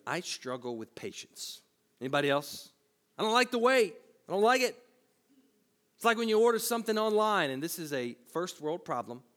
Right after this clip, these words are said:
But you order something online you really, really want, and you have to wait on it to arrive. You check the mail, and you check the porch every day. "Oh, when's it gonna come? It's not there. When's it gonna be here? I don't know. I just, I hope, but I don't know when it's coming."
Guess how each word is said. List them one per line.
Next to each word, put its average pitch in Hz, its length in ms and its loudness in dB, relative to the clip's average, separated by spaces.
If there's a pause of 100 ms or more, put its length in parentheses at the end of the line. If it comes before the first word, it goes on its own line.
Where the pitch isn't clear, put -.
(840)
But 190 160 2
you 247 100 6
order 311 220 4
something 277 400 2
online 254 540 2
you 220 120 -2
really, 269 380 0
really 269 320 -2
want, 240 340 -4
and 214 140 -8
you 202 80 -6
have 233 200 -6
to 170 60 -12
wait 185 400 -10
on 226 160 -6
it 208 140 -14
to 220 140 0
arrive. 214 600 -6 (600)
You 131 80 -14
check 214 280 -2
the 190 80 0
mail, 190 380 0
and 156 80 -6
you 117 60 -10
check 233 240 -6
the 196 80 -10
porch 208 380 0
every 202 280 -4
day. 202 320 0
"Oh, 202 140 0
when's - 300 -14
it 160 60 -14
gonna 196 140 -8
come? 240 300 2
It's - 140 -6
not 208 200 0
there. 247 440 4 (840)
When's 240 120 -4
it 285 60 2
gonna 277 120 2
be 285 140 2
here? 269 100 6
I 202 120 8
don't 262 160 2
know. 285 300 4
I 240 80 2
just, 208 180 -8
I 185 80 -2
hope, 269 380 4
but 160 80 -2
I 160 100 2
don't 202 120 0
know 220 120 0
when 220 140 0
it's 214 120 -6
coming." 160 320 -10